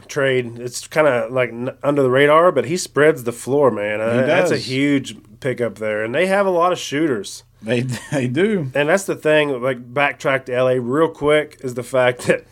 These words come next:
Speaker 1: you saw that Snoop Dogg's like, "I'm selling my,
Speaker 2: <laughs>
Speaker 1: my booth
Speaker 2: Yeah.
Speaker 1: for five dollars."
Speaker 2: He's done.
Speaker 1: He's, he's, he says, "I'm s-, the hell with this. The hell with the Lakers. They've been garbage for seven years. Luke Walton's gotta go. All these scrubs gotta go." And this
Speaker 2: Yeah.
Speaker 1: is the,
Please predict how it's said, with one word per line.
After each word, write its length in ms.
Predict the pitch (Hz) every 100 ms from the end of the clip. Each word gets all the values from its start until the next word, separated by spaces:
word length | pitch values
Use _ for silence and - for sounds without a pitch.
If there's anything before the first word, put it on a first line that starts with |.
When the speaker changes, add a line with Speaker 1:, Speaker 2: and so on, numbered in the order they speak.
| - - 127
Speaker 1:
you 100 | 151
saw 380 | - 151 151
that 100 | 131
Snoop 340 | 120 139 147 143
Dogg's 300 | 139 143 127
like, 100 | 120
"I'm 160 | 165
selling 380 | 143 160 175 175
my, 520 | 170 147 - 240 226 -
Speaker 2:
<laughs> 100 | -
Speaker 1:
my 120 | 151 151
booth 380 | 147 220 190
Speaker 2:
Yeah. 100 | 180
Speaker 1:
for 40 | 170
five 280 | 190 196 190
dollars." 580 | 196 196 165 117 - -
Speaker 2:
He's 240 | 175 156
done. 440 | 151 175 160 143 135
Speaker 1:
He's, 200 | 156 165
he's, 220 | 156 127
he 140 | 151
says, 220 | 151 127
"I'm 140 | 135 160
s-, 200 | - - _ -
the 80 | 147
hell 160 | 196 185
with 140 | 135
this. 280 | 135 117 -
The 160 | 127 143
hell 140 | 180
with 100 | 180
the 80 | 160
Lakers. 400 | 160 160 160 147
They've 120 | 147
been 200 | 151 131
garbage 400 | 139 170 160 156
for 120 | -
seven 360 | 131 - 175 160
years. 300 | 160 165 143
Luke 180 | 175 160
Walton's 320 | 165 156 143
gotta 240 | 160 156
go. 220 | 147 160 151
All 180 | 165
these 220 | 160 151 -
scrubs 420 | - 156 151 135
gotta 220 | 151 143
go." 240 | 139 139
And 80 | 135
this 160 | 170 143
Speaker 2:
Yeah. 60 |
Speaker 1:
is 60 | 135
the, 200 | 127